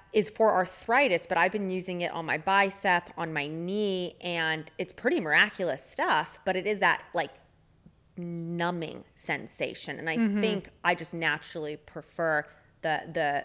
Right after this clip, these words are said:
Speaker 1: menthol of the Healy tape, the capsaicin and the rock sauce. I mean, what are
Speaker 2: Yeah.
Speaker 1: your thoughts?
Speaker 2: Well, if you take the, like, very popular Aloe M D's cream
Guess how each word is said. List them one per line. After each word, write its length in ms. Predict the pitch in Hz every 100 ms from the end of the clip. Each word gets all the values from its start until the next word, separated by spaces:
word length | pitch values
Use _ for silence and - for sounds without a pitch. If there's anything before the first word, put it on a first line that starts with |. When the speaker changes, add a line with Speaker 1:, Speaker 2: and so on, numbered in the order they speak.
| - 185
Speaker 1:
menthol 560 | 170 170 170 160 151
of 120 | 147
the 60 | 139
Healy 420 | - 220 202 190
tape, 500 | 185 - 156 151 -
the 80 | 151
capsaicin 720 | - 147 - - 156 131 151
and 160 | 143 139
the 80 | 131
rock 420 | 156 208 202 -
sauce. 500 | - 180 156 160 156
I 40 | 160
mean, 140 | 156
what 120 | 170
are 40 | 208
Speaker 2:
Yeah. 80 | 175
Speaker 1:
your 140 | 175
thoughts? 640 | 175 - - - - - - -
Speaker 2:
Well, 440 | 233 214 202 - -
if 220 | 226 175
you 340 | 226 226 220
take 380 | 214 214 208 208
the, 300 | 190 185 180 180
like, 220 | 175 170
very 260 | 175 175
popular 920 | 175 180 170 - 180 175 170 165 160 -
Aloe 280 | 165 165 160
M 160 | 160 160
D's 340 | 170 170 170
cream 460 | - 165 160 156